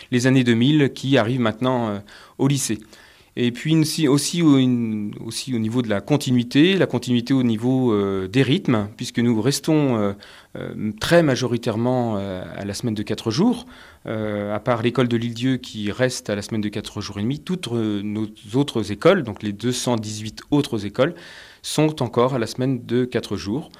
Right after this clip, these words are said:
C'est une préconisation que nous avions faite, euh, il y a maintenant, euh, deux ans, pour les deux dernières années, y compris celle-ci. Donc elle devrait, euh, euh, elle va être, euh, retravaillée cette année pour une nouvelle préconisation à destination des chefs d'établissement,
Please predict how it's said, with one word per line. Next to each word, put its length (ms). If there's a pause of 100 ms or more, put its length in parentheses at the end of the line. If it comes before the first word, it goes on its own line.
(240)
C'est 260
une 120
préconisation 580
que 80
nous 140
avions 240
faite, 340 (240)
euh, 180
il 60
y 60
a 40
maintenant, 440 (180)
euh, 100
deux 280
ans, 280
pour 280
les 100
deux 300
dernières 480
années, 160
y 80
compris 240
celle-ci. 440 (240)
Donc 280
elle 100
devrait, 380
euh, 320 (420)
euh, 180
elle 120
va 340
être, 260
euh, 280
retravaillée 640
cette 220
année 340
pour 320
une 140
nouvelle 280
préconisation 760
à 100
destination 440
des 100
chefs 180
d'établissement, 560